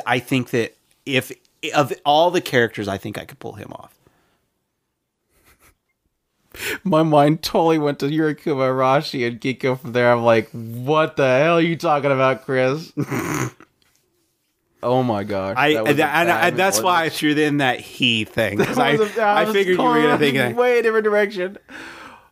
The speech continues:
Speaker 2: Oh my gosh, that was a bad mental images. I hope nobody else caught that one. <laughs> If I had awesome pecs and stuff, I would definitely go with the guy from Katana, Katana Gatari.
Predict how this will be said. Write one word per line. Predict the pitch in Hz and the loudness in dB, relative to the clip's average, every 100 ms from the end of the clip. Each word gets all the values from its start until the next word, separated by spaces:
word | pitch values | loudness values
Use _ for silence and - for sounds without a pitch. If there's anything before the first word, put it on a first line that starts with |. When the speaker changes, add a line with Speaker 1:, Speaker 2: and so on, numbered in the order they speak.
| _ _ - | _ _ 0
Speaker 2:
Oh | 185 185 | 2 4
my | 165 143 | 4 2
gosh, | 135 131 131 131 - | 2 2 4 2 2
that | 131 | 0
was | 123 | 0
a | 120 | -2
bad | 101 117 113 110 | 0 2 4 2
mental | 113 110 | 0 0
images. | 110 110 110 | 0 2 2
I | 113 | 2
hope | 135 | 2
nobody | 120 113 110 | 2 2 2
else | 101 | 2
caught | 110 101 | 0 -2
that | 90 | -2
one. | 90 104 | -4 -4
<laughs> | - - - - - - - - 415 - 427 - - | 0 0 -2 -6 -10 -10 -12 -4 -4 -4 -10 -10 -2
If | 392 185 | 0 2
I | 160 190 | 4 4
had | 202 175 160 | 6 4 4
awesome | 123 131 - 127 | 4 4 4 2
pecs | - - 104 - 156 | 0 -2 -2 -2 -6
and | 143 | -2
stuff, | 160 160 120 | 2 2 2
I | |
would | 107 | 2
definitely | 110 - 110 | 2 0 -2
go | 107 | 0
with | 101 - | 0 -4
the | 104 | -4
guy | 98 107 | -4 -4
from | - 104 | -4 -4
Katana, | 107 101 98 101 - - - | -4 -2 -2 -4 -8 -18 -10
Katana | - 107 98 | 0 2 2
Gatari. | - 104 107 110 | 0 0 2 0